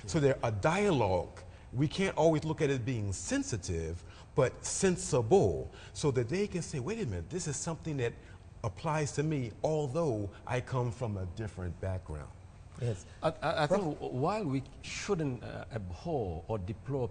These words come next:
Speaker 3: people who talk about i-, Islamic unity in rhetorical flourish,
Speaker 2: Mm.
Speaker 3: because, uh, they also have their own function to galvanize people,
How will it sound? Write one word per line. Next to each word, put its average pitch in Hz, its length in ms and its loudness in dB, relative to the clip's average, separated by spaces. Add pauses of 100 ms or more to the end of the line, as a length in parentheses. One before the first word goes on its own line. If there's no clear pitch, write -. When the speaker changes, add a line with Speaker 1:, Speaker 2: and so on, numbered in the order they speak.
Speaker 3:
people 135 340 -4
who 104 180 -2
talk 123 240 -4
about 101 300 -4
i-, - 80 -8 (220)
Islamic 117 360 -2
unity 101 460 -2 (220)
in 95 280 -4
rhetorical 104 720 -4
flourish, 87 640 -8
Speaker 2:
Mm. 110 340 -8
Speaker 3:
because, 110 320 -4
uh, - 180 -6
they 117 180 -2 (200)
also 117 240 -2
have 107 180 -2
their - 120 -6
own 101 140 -2
function 120 580 -4 (300)
to 113 240 -6
galvanize 101 560 0
people, 98 460 -8